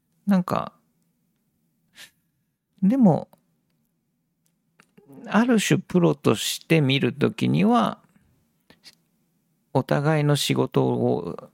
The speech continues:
尊重し合い、信じるよね。結果を、あなたはきっと結果を出してくれると信じているよね。でも、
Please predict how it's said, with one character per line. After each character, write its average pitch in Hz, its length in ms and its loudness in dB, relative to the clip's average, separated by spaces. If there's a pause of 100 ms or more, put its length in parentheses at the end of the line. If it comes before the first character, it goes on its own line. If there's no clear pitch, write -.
(120)
尊 131 360 -2
重 127 260 0
し - 280 0
合 123 140 0
い、 95 420 -4 (460)
信 131 720 0
じ 120 220 0
る 98 320 -2 (560)
よ 80 240 0
ね。 120 400 0 (1120)
結 - 220 -2 (160)
果 98 180 -2
を、 131 240 -4
あ 117 60 -2
な 120 100 -4
た - 120 -2
は - 80 -6
き - 140 -12
っ - 40 -12
と 123 160 -2
結 - 260 -6
果 98 120 -2
を 92 80 -4
出 92 120 -4
し - 100 -14
て - 100 -8
く - 100 -10
れ 117 140 -4
る 170 140 -2
と - 260 -4
信 - 720 -4
じ - 180 -8 (220)
て - 260 -2 (320)
い 85 140 -6
る 71 300 -6
よ 55 200 -8
ね。 80 300 -6
で 107 100 0
も、 87 180 -2